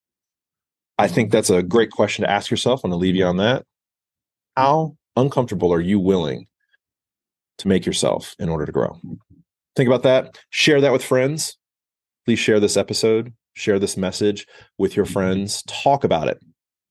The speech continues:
What have you done recently that has made you uncomfortable? And what did you learn from it? What I hope is that people just don't listen to this and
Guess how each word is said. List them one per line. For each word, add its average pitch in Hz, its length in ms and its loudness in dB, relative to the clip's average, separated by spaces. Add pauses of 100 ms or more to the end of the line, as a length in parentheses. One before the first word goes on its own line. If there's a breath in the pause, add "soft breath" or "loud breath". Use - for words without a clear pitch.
(360)
What 110 200 4
have 135 100 2
you 135 60 4
done 123 180 4
recently 110 400 0
that 90 100 -2
has 92 120 -6
made 92 180 -2
you 87 180 -6
uncomfortable? - 640 -8 (1700)
And 117 120 2
what 113 80 4
did 123 120 2
you 123 100 2
learn 123 160 2
from - 180 -12
it? - 100 -14 (2250)
What 117 120 2
I 131 80 4
hope 127 240 2
is 107 80 2
that 104 100 2
people 113 200 -2
just 104 160 -6
don't 98 200 -4
listen 98 280 -4
to 104 120 -6
this 98 400 -2 (440 soft breath)
and 82 580 0